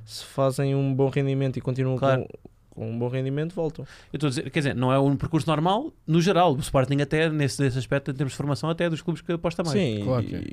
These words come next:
Speaker 1: que aposta mais e que dá mais jogadores à, às outras equipas e, às, e à liga, por isso.
Speaker 2: Yeah.
Speaker 1: Não só no, no futsal, mas em quase todas as modalidades.
Speaker 2: Yeah.
Speaker 3: E ainda por mais agora esta,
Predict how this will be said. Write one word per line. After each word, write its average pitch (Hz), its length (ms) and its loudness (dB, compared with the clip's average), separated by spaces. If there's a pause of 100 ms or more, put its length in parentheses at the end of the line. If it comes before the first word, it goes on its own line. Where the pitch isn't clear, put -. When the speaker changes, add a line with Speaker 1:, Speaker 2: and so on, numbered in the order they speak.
Speaker 1:
que 127 80 -2
aposta 123 240 0
mais 143 340 0
e 123 60 -4
que - 140 -8
dá 117 140 0
mais 120 180 -2
jogadores 123 320 -2
à, 117 540 -2
às 123 220 -2
outras 120 260 -2
equipas 131 400 -4
e, 147 40 2
às, 156 120 0 (160)
e 135 120 0
à 135 60 2
liga, 143 320 0 (180)
por - 120 -12
isso. - 340 -14 (100)
Speaker 2:
Yeah. 113 220 -2
Speaker 1:
Não 127 140 2
só 135 220 2
no, 135 280 0
no 139 120 0
futsal, 135 320 -2
mas 117 180 -8
em 107 140 -10
quase 104 200 -10
todas 110 200 -6
as 113 100 -6
modalidades. 123 520 -6 (360)
Speaker 2:
Yeah. 107 240 -6
Speaker 3:
E 117 40 2
ainda 107 140 4
por 104 120 0
mais 107 160 4
agora 107 200 4
esta, 104 520 0